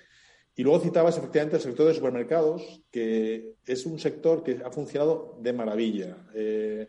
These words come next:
a pesar de que su limi-, su rentabilidad es más bien limitada, el inversor lo está viendo como un valor refugio, sobre todo si el arrendatario es una gran cadena tipo, pues, Mercadona, Aldi, Carrefour, etcétera. Y en año y medio ha habido operaciones por valor de casi setecientos millones de euros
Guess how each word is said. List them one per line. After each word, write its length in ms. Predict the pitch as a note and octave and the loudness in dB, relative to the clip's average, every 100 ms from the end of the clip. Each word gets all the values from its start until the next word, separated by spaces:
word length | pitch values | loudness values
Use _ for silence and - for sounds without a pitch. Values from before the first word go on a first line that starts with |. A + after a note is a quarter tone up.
| _ _ _ - | _ _ _ -8
a 80 | |
pesar 220 | G#2 B2 E3 | -4 4 4
de 60 | |
que 40 | F3+ | 6
su 80 | |
limi-, 480 | F3 C#3+ C3 A2+ - | 2 2 -4 -8 -14
su 160 | - A#2+ | -10 -2
rentabilidad 480 | A#2+ A#2+ A#2 A#2+ C3+ | 0 0 2 2 0
es 140 | B2+ | -2
más 180 | A#2+ A2 | -6 -2
bien 180 | B2 B2 | 0 0
limitada, 800 | A2+ G#2+ C#3 C#3+ A2+ A#2+ - _ _ _ _ | 0 0 2 2 2 -2 -10 _ _ _ _
el 100 | A#2 | -4
inversor 360 | A2+ A#2 A#2 D3+ | 2 2 4 4
lo 80 | D#3 | 4
está 180 | D3+ D3+ | 4 2
viendo 220 | D#3 D3 | 2 2
como 140 | C3+ | 0
un 60 | C#3 | 0
valor 220 | C3 C3+ | 0 0
refugio, 520 | A#2+ - B2+ A2 G2+ | -2 -6 -8 -4 -4
sobre 220 | - A2 | -4 -4
todo 220 | A2 C3+ D#3 | 0 4 4
si 100 | D3 | 4
el 60 | |
arrendatario 640 | A#2+ B2 A#2 A2 B2 C3 B2+ | 0 0 -2 -2 -2 0 -2
es 100 | B2+ | -6
una 100 | A2+ | -6
gran 240 | A2+ A#2 | -6 -4
cadena 380 | A2+ A2+ B2 A#2 | -2 -2 -2 -2
tipo, 480 | A2 A2+ A2+ G#2 F#2 | -4 -4 -4 -4 -8
pues, 140 | - | -14
Mercadona, 560 | F2 - F2+ G#2+ A2 G#2+ | -18 -14 -6 -4 -4 -2
Aldi, 220 | A#2 A2 | -2 -2
Carrefour, 420 | G#2 G2 - A#2 | -4 -8 -6 -4
etcétera. 440 | G2+ A#2+ A#2 G2+ B2+ _ _ _ _ _ _ _ - - _ - - - | -2 -4 -4 -6 -12 _ _ _ _ _ _ _ -20 -20 _ -20 -18 -6
Y 60 | |
en 60 | A#2+ | -2
año 140 | D3 | 0
y 20 | |
medio 180 | D#3+ E3+ | 0 4
ha 40 | E3 | 6
habido 160 | E3 | 6
operaciones 400 | E3 C#3 D3 D#3 | 4 0 0 -2
por 100 | - | -2
valor 260 | B2 B2 C#3+ | 0 0 0
de 420 | C#3 D#3 D#3 - | 0 -2 -2 -10
casi 220 | - B2 C3+ | -10 -10 -6
setecientos 500 | B2+ A#2+ C3 C#3+ B2 | -4 -2 -2 -4 -4
millones 260 | B2+ C3 | -4 0
de 80 | A2+ | 2
euros 480 | A#2 G#2+ G2+ - | 4 2 -4 -8